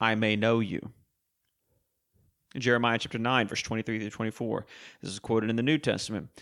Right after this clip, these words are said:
"Thus says the Lord, let not a wise man boast of his wisdom, and let not the mighty man boast of his might.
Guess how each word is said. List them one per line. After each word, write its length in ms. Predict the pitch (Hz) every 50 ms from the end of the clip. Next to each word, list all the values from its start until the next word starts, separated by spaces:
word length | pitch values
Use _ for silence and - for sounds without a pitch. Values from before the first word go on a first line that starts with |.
| - - - - _ _ _ -
"Thus 240 | 113 123 123 123
says 320 | - - 139 127 123 117 110
the 80 | 120
Lord, 340 | 120 127 147 139 117 104 - - - _ _ _
let 240 | - 117 117 -
not 160 | 104 127 127 123
a 40 |
wise 440 | 120 113 117 123 131 131 131 123 -
man 220 | 120 117 113 113 110
boast 320 | 95 110 113 117 113 -
of 60 | 104
his 140 | 110 104 101
wisdom, 440 | 98 104 120 123 120 - 113 104 101
and 100 | 101 101
let 160 | 113 - -
not 180 | 113 117 113 -
the 80 | 117
mighty 400 | 107 104 107 110 120 123 120 113
man 300 | 104 101 101 101 101 101
boast 340 | 95 107 107 113 110 - -
of 120 | - 104
his 160 | 107 104 98 101
might. 380 | 104 107 113 113 107 - -